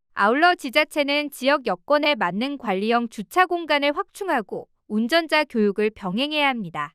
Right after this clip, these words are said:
밤샘 주차 단속은 결국 행정처벌이 아닌 사회적 안전을 위한 조치라는 인식 전환이 필요합니다.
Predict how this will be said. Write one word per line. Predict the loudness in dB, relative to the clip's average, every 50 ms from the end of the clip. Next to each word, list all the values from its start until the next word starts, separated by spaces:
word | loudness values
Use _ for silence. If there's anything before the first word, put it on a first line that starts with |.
| _ _ _ _ _ _ _ _ -2
밤샘 | 0 2 2 2 2 2 2 2
주차 | 2 -2 0 4 4 4 4
단속은 | 6 2 0 0 0 -2 -2 0 2 2 0 0 -2
결국 | 0 2 2 2 2 2 -2 -4 -4 -6
행정처벌이 | -8 -6 -2 0 0 0 0 0 0 2 4 4 4 4 6 4
아닌 | 4 4 2 0 -4 -4
사회적 | -2 0 2 2 2 4 4 4 4 4
안전을 | 0 0 0 0 0 2 2 2 2 0
위한 | 2 2 2 2 2 0
조치라는 | -2 -4 -6 -4 -4 0 2 2 2 2 0 -2
인식 | 0 0 0 0 0 -4 -10
전환이 | -8 -6 -4 0 2 2 2 2 0
필요합니다. | -2 -4 -2 2 4 4 4 4 0 -6 -4 -2 -4 -4